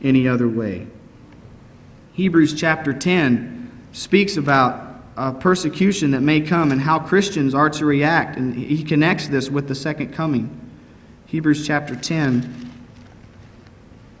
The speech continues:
You know that all of you are familiar with this passage.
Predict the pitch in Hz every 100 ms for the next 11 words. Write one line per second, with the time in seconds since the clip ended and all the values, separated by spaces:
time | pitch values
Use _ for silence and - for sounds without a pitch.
0 | - - - - - - - - - 156
1 | 165 170 151 147 170 147 143 131 - 147
2 | 170 160 131 131 123 - 135 127 139 139